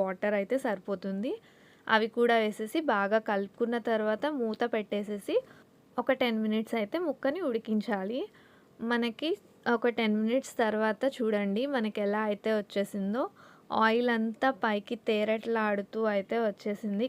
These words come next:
కలర్ కూడా చేంజ్ అయింది మనకి. ఇప్పుడు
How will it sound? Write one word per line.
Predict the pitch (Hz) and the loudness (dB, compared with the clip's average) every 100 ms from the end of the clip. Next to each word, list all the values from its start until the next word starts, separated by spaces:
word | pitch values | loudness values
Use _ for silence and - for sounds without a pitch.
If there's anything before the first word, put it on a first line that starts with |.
| 262 | -2
కలర్ | 220 208 214 - | 0 2 0 0
కూడా | 214 240 277 | 2 2 0
చేంజ్ | 247 208 196 208 202 | -2 -2 -2 -2 -2
అయింది | 190 185 214 277 | -2 -2 -2 -2
మనకి. | 214 196 - 285 480 - - - - - - - - | -2 -4 -6 -4 -6 -8 -20 -20 -20 -20 -20 -6 -4
ఇప్పుడు | 240 - 294 | -2 0 2